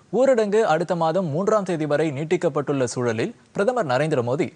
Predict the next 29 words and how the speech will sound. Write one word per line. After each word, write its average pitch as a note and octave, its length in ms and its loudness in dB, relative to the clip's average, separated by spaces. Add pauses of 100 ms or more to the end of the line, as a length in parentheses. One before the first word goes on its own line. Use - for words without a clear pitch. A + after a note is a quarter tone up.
(240)
நாளை G#3 400 2
மாநில G3 460 0
மற்றும் E3 360 -4
யூனியன் A3+ 360 0
பிரதேசங்களின் C#3+ 680 0
முதலமைச்சர்களுடன் D#3 840 0
காணொலி G#3+ 380 0
காட்சி C#3 320 0
மூலம் C3 340 -4
ஆலோசனை B2 460 -2
நடத்த C3 260 -2
உள்ளார். A#2 340 0 (520)
ஊரடங்கு A#3+ 420 2
காலத்தில் F3+ 480 2
மாநில D#3+ 400 0
அரசுகள் D3 440 -2
எடுத்து C#3 240 -2
வரும் D3+ 320 -2
கொரோனா F3+ 380 2
தடுப்பு D3+ 360 -2
நடவடிக்கைகள் C#3+ 760 -2
மற்றும் C#3+ 300 -6 (160)
ஊரடங்கை G3 480 2
பொதுமக்கள் F3+ 580 -2
கட்டாயமாக F3+ 600 0
கடைபிடிப்பதற்கு D3 880 -2
மேற்கொள்ளப்படும் C#3+ 720 -2
நடவடிக்கைகள் C#3 720 -2
குறித்து C#3 300 0